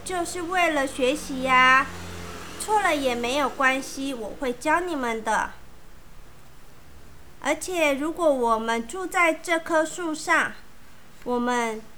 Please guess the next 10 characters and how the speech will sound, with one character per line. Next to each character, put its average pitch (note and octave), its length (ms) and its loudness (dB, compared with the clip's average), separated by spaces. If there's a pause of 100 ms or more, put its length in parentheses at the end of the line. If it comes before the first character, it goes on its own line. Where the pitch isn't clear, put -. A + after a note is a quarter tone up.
也 C4 260 2
是 F#4 240 -6
一 D#4 180 0
样 E4 300 6
会 F#4 200 -2
想 A3 400 -4
家 E4 260 0
人 D4 280 0
的 C#4 80 2
啊。” C#4 480 6